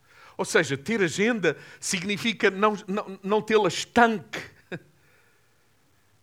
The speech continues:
Perceber que, se Deus quiser, Ele pode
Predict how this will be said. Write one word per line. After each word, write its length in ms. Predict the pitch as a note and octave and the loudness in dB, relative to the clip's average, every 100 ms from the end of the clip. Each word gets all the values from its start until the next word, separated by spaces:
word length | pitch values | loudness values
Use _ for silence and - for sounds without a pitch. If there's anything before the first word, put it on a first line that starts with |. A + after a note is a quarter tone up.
| _ _ _ | _ _ _
Perceber 640 | - - A2+ C#3+ D#3 C#3 - _ _ _ _ _ _ | -18 -14 -4 0 0 -2 -12 _ _ _ _ _ _
que, 520 | - C3 C3+ C3+ A#2+ - _ _ _ _ | -14 -10 -6 -6 -6 -10 _ _ _ _
se 180 | - - | -16 -14
Deus 300 | G2 C3+ C3+ | -8 -8 -8
quiser, 640 | - B2 G#2+ A2+ A#2 B2 A#2+ A2 _ | -10 -12 -8 -8 -6 -10 -12 -20 _
Ele 140 | A2+ | -14
pode 380 | A2+ A#2 A2 G#2+ | -12 -8 -8 -8